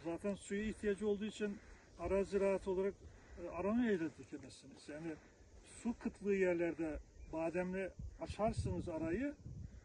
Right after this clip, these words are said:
e, ama aronyayı orada dikemezsiniz çünkü suya ihtiyacı var. Dolayısıyla, e, şu an ceviz gibi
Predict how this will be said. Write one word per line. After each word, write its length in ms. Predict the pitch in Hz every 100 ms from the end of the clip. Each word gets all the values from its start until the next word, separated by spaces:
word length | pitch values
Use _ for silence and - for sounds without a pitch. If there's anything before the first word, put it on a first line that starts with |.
| - - -
e, 40 | 165 160 160 -
ama 220 | 180 202
aronyayı 400 | 175 190 196 220
orada 220 | 214 226
dikemezsiniz 580 | 202 247 240 196 269 262
çünkü 260 | 240 208 214
suya 300 | - 214 185
ihtiyacı 340 | - 156 139
var. 180 | 123 120 - - - 175
Dolayısıyla, 580 | 196 196 247 226 190 - - - -
e, 40 | 403 - -
şu 180 | - 233
an 120 | 196
ceviz 440 | 175 202 220 175
gibi 280 | 180 143 170